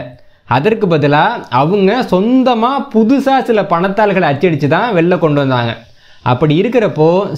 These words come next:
ஸ்பெயின் நாட்டோட அரசாங்கம் அவங்கள ஏன் திருடர்கள்னு சொன்னாங்க? இது முதலாவது கேள்வி. ரெண்டாவது கேள்வி என்னன்னா, ரெண்டாவது முறையா அரசாங்கத்தை கொள்ளையடிக்க போன கொள்ளையர்கள்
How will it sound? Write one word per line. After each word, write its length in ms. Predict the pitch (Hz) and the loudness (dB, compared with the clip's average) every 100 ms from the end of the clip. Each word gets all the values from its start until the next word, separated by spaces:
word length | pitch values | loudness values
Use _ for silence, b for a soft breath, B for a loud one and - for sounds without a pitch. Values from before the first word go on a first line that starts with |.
| - | 0
ஸ்பெயின் 340 | 196 262 262 | 0 2 0
நாட்டோட 300 | 247 196 185 | 0 0 0
அரசாங்கம் 720 | 165 147 147 151 139 151 226 - | 0 0 -2 -2 0 0 -2 -4
அவங்கள 320 | 135 160 175 | -2 0 0
ஏன் 400 | 160 143 175 226 - | 2 2 0 -2 -2
திருடர்கள்னு 640 | 208 214 202 156 156 190 | 0 2 0 0 0 0
சொன்னாங்க? 420 | 160 139 131 123 135 120 - - | -2 0 0 0 -2 -2 -8 -6
இது 200 | 156 233 | -2 0
முதலாவது 480 | 175 156 156 147 | 0 0 0 -2
கேள்வி. 420 | 127 135 123 120 - b b b b | 0 2 2 0 -8 b b b b
ரெண்டாவது 480 | 147 185 262 262 226 | 0 0 0 0 0
கேள்வி 300 | 185 170 156 | 0 2 2
என்னன்னா, 320 | 139 127 131 160 202 - - | 2 0 2 0 -2 -8 -4
ரெண்டாவது 580 | 143 185 233 269 247 220 | 0 0 2 0 0 0
முறையா 520 | 190 175 165 170 196 | 0 0 2 2 0
அரசாங்கத்தை 720 | 240 156 170 190 233 202 185 | -2 -2 -2 0 0 0 0
கொள்ளையடிக்க 520 | 185 175 214 214 180 160 | 0 2 2 0 0 0
போன 280 | 156 165 | 0 -2
கொள்ளையர்கள் 840 | 139 143 147 143 123 143 196 170 | 0 0 0 0 0 0 0 -6